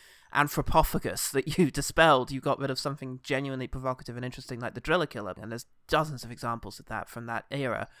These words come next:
And what's more, <laughs> there's a, a new wave of sort of feminist critics who are saying that actually a lot of these old slasher films of the eighties were feminist because they portray women in a survival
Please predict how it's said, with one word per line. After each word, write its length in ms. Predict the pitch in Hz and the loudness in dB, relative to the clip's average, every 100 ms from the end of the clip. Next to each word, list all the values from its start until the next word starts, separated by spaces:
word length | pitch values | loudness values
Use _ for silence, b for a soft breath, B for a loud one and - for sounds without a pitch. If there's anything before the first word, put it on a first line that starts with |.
| b - | b -2
And 140 | 147 | 2
what's 180 | 156 - | 2 0
more, 580 | 160 262 233 139 156 - | 2 6 6 6 4 0
<laughs> 80 | - | -8
there's 320 | - 180 175 175 | -2 4 6 6
a, 180 | 170 - | 0 0
a 100 | 160 | 0
new 220 | 165 202 | 2 0
wave 340 | 185 196 180 160 | 6 6 6 2
of 160 | 151 | -4
sort 200 | - 160 | -4 -2
of 80 | 160 | -2
feminist 480 | - 143 165 151 - | 0 2 2 -2 -4
critics 400 | - 226 127 - | -2 0 -2 -4
who 100 | 147 | -6
are 60 | 143 | -4
saying 300 | 147 151 139 | -2 -2 -4
that 100 | - | 0
actually 580 | 175 - - 117 117 - | 0 2 -4 -4 -6 -4
a 80 | 156 | -2
lot 160 | 160 165 | 2 2
of 100 | 170 | 2
these 220 | 175 156 | 0 0
old 260 | 160 170 | 0 0
slasher 380 | 165 - 160 - | -2 2 2 2
films 300 | 170 175 170 | -2 -2 -2
of 60 | - | -2
the 100 | 160 | -2
eighties 340 | 160 185 170 | 0 -2 0
were 180 | 185 240 | 4 4
feminist 540 | - 143 117 107 - | 4 -2 -2 -10 -10
because 220 | - 151 - | -8 -6 -2
they 100 | 156 | -2
portray 340 | 156 - 170 | -2 0 0
women 340 | 160 156 151 | 0 0 -2
in 200 | 147 143 | -2 -2
a 220 | 143 143 143 b b b b b b - | 0 0 -2 b b b b b b -10
survival 880 | - 190 160 160 180 165 123 87 | 0 2 6 8 8 4 -2 -6